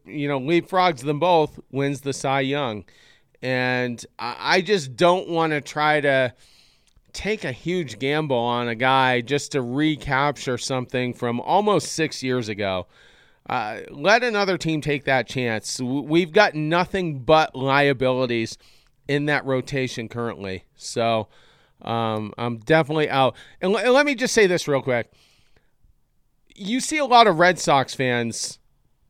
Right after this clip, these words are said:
clamoring for him. They think it could be a brilliant signing.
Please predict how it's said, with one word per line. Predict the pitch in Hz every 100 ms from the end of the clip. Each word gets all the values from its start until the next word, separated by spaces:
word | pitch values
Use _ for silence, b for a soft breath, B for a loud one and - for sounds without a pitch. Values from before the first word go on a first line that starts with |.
| _ _ _ _ _
clamoring | - 202 247 254 175 131
for | 120
him. | 113 110 98 104
They | 165 196
think | 214 208
it | 202
could | 170 185
be | 170
a | 180
brilliant | 117 143 156 156 135
signing. | 120 135 113 92